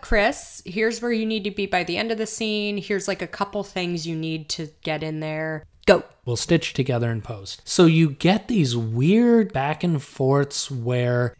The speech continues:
Speaker 2: it doesn't seem like anyone really knows quite what to say, so they
Speaker 1: And
Speaker 2: just give sort of a sarcastic, like, "Well, well, that just happened"
Speaker 1: Kind of
Speaker 2: kind of thing.
Speaker 1: Yeah, it's a snarky tone and nothing really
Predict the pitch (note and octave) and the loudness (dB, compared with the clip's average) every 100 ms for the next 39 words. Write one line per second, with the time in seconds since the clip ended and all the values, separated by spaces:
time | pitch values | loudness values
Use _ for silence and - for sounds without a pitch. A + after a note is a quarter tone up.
0 | - D#3+ F#3 F#3+ A3 G#3+ F#3+ D#3 D#3 D#3 | -4 2 4 4 2 4 4 4 4 4
1 | D3 C#3 C#3 C3 B2+ B2+ - - B2+ C3+ | 4 4 4 4 2 0 -2 2 4 4
2 | C3+ C3 - A#2+ - C3 E3 F3+ C#3 B2 | 0 -2 -2 -2 -2 0 2 2 4 4
3 | A#2+ C3 B2 - - C3+ B2 - B2+ A#2 | 4 2 2 -2 2 2 2 0 0 0
4 | A2 - B2 - - B2+ A#2+ - B2 B2+ | -2 0 -2 -2 -6 -4 -4 -4 -4 -2
5 | A#2 A#2+ B2+ D#3 A3 C#3 B2 B2+ D#3+ G#3+ | -2 0 0 0 0 2 2 2 0 0
6 | C#3 - A#2+ A2 G#2+ G2 - B2+ A2 G#2+ | -2 -2 -4 -2 -2 -2 -2 -2 -2 -2
7 | - A#2+ G#2+ E4 D#4+ A#3+ A3 C4 - D#4+ | -4 -4 2 4 8 6 4 -2 -2 -2
8 | F4 E4+ D4 - B3 C4 C#4+ B3+ G3+ F#3+ | 0 0 -2 -2 -2 0 0 0 0 0
9 | E3 - F3+ F#3 G3+ G3+ A3+ - C4 B3 | -4 -8 -10 -2 2 4 2 0 -2 -2
10 | A#3 F#3+ - - _ - F3 G3+ G#3 G3+ | -4 -6 -14 -18 _ -14 -2 0 2 2
11 | G3 - B2 | 0 -4 -10